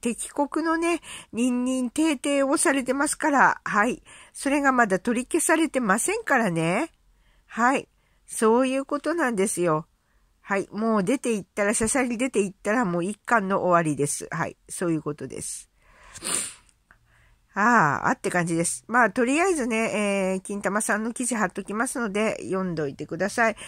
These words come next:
これも概要欄に貼っときます。はーい。よろしくお願いします。沖縄パパでした。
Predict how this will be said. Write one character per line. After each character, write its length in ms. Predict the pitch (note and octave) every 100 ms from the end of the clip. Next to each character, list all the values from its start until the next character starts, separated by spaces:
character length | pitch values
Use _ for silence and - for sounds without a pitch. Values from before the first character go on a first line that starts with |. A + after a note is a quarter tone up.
| - -
こ 100 | -
れ 80 | A#3
も 140 | B3+
概 260 | B3 C4+ A3+
要 140 | C#4+
欄 200 | D#4 C#4+
に 80 | G3
貼 100 | A3
っ 80 | F#3+
と 120 | G3+
き 140 | G#3 A3
ま 200 | B3 C#4
す。 200 | - -
は 420 | F3+ F#3+ G#3 A#3+ B3+
ー 140 | -
い。 40 |
よ 80 | D3
ろ 120 | D#3+
し 120 | E3+ -
く 80 | F3+
お 60 |
願 300 | F#3 F#3+ F#3+
い 40 | G#3
し 100 | G3+
ま 420 | G#3 A3+ A#3 B3+
す。 140 | -
沖 260 | - F#3+ F3
縄 220 | D#3+ D3
パ 140 | C#3+ C3
パ 80 |
で 400 | C3+ A#2+ A#2+ -
し 180 | - -
た。 560 | A#3 A#3+ A#3+ A#3+ B3